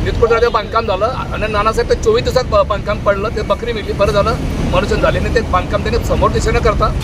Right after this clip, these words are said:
संडाशी बाजू दिशेने केलं, ते बांधकाम पूर्णच करण्यात यावं. आणि संविधानाला सर, नाना साहेब त्यांनी मुद्दाम जाणून बोलून, अ, द्वेष करून डॉक्टर बाबासाहेब त्यांनी संविधान दिवस साजरा केला आणि अंबडच्या कार्यकर्ते प्रांजल पाटील साहेबांनी. तो विषय तरी मला जोपर्यंत न्याय मिळत नाही,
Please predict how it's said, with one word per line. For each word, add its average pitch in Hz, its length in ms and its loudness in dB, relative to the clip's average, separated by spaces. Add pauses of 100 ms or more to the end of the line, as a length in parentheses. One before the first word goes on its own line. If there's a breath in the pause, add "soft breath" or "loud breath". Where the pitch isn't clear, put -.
(200)
संडाशी 226 360 2
बाजू 233 220 2
दिशेने 220 300 -2
केलं, 202 240 0
ते - 360 -4
बांधकाम 185 360 2
पूर्णच 214 300 -2
करण्यात 233 360 0
यावं. 226 220 2 (340)
आणि 208 120 -2
संविधानाला 214 600 2
सर, 226 240 2 (260)
नाना 180 260 2
साहेब 220 280 -2
त्यांनी 233 160 0
मुद्दाम 233 260 2
जाणून 208 280 2
बोलून, 233 260 4 (340)
अ, 165 320 4 (140)
द्वेष 214 220 2
करून 226 200 2
डॉक्टर 202 240 0
बाबासाहेब 214 540 0
त्यांनी 226 220 -4
संविधान 190 380 2
दिवस 214 180 0
साजरा 165 240 0
केला 185 180 0
आणि 180 120 0
अंबडच्या 180 460 2
कार्यकर्ते 175 520 -2
प्रांजल 175 320 0
पाटील 160 280 -4
साहेबांनी. - 720 -2
तो 185 40 0
विषय 220 420 2
तरी 214 160 0
मला 220 220 2
जोपर्यंत 220 380 -4
न्याय 208 140 0
मिळत 220 260 -2
नाही, 214 140 -2